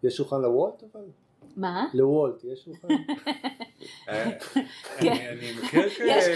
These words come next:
Speaker 2: יש עמדת קבלה.
Speaker 3: אני מכיר מטופלים שאומרים, "השולחן הוא כולו, אה, ערימה של בלגן וזה, ואוכלים
Speaker 1: כן.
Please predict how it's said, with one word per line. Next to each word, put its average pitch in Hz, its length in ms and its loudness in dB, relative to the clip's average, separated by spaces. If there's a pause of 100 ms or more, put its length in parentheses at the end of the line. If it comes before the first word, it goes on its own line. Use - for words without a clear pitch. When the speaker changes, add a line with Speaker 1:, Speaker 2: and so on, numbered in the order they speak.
(100)
Speaker 2:
יש 320 200 6
עמדת 302 440 6
קבלה. 254 480 2 (560)
Speaker 3:
אני 139 280 -2
מכיר 143 280 -6
מטופלים 220 580 -2
שאומרים, 135 440 -4 (220)
"השולחן 147 640 -2
הוא 156 160 -6
כולו, 135 520 2
אה, 120 340 -6
ערימה 120 420 -4
של 131 200 -8
בלגן 117 580 -2
וזה, 110 360 -4
ואוכלים 104 360 -2
Speaker 1:
כן. 123 160 0